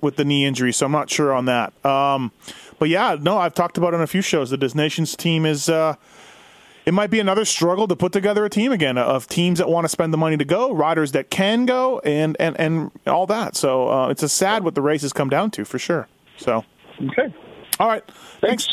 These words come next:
Speaker 1: Thanks, man.
Speaker 2: Take care.
Speaker 1: All right, thank you. Uh, all right, let's get our next guest on the line. Thanks to Dan Truman from Get and, uh, Jason Thomas from Fly. Fly Racing Moto sixty show.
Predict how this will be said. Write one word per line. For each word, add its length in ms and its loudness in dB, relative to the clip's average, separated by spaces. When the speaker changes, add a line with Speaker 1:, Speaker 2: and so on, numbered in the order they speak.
Speaker 1:
Thanks, 200 0
man. 160 0
Speaker 2:
Take 140 2
care. 140 0
Speaker 1:
All 140 2
right, 100 -4
thank 240 -2
you. 100 2
Uh, 40 2
all 260 2
right, 140 2
let's 160 0
get 100 2
our 100 2
next 220 0
guest 220 0
on 80 0
the 20 2
line. 140 0
Thanks 160 0
to 80 0
Dan 180 0
Truman 260 0
from 140 -4
Get 260 0
and, 220 2
uh, 60 4
Jason 280 -2
Thomas 300 0
from 100 -6
Fly. 380 0
Fly 220 0
Racing 300 0
Moto 220 0
sixty 300 -2
show. 340 0